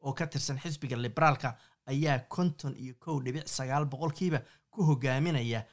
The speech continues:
Larissa Penn oo ah musharaxad madax bannaan oo iyadu haysata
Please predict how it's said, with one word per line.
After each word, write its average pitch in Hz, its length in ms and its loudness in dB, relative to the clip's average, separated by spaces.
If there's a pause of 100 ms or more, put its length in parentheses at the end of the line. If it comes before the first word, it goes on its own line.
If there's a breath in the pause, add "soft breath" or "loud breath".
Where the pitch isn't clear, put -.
(120 soft breath)
Larissa 131 460 0
Penn 131 420 0 (320 soft breath)
oo 127 120 0
ah 143 160 4
musharaxad 135 500 0
madax 143 280 0
bannaan 131 340 0 (280 loud breath)
oo 135 140 -2
iyadu 143 280 -2
haysata 117 680 -4